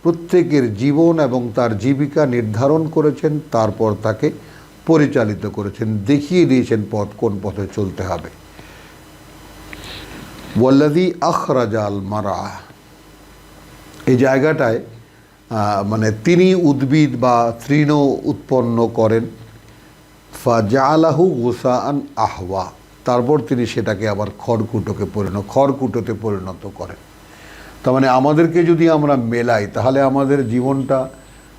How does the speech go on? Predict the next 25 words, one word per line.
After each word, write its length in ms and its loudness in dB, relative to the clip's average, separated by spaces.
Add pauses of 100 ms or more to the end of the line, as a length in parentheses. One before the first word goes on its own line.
(220)
আহ, 320 2 (340)
খেতে 380 2
ধান 360 2
হয়, 280 0 (120)
কি 160 2
সুন্দর 500 -4
বীজতলা 760 0
হয়, 240 2
বীজতলা 640 0
বপন 440 -2
করি, 340 -4 (680)
সেটা 280 0
একটা 160 0
গাছ 480 0
হয়, 160 0
সেখানে 440 -4
ধান 340 -2
হয়, 340 -2
ধান 300 0
কাটার 360 0
পরে 240 0
কি 240 4
হয়, 160 2 (480)
বাদবাকি 500 -2 (120)
খড়কুটো, 440 -6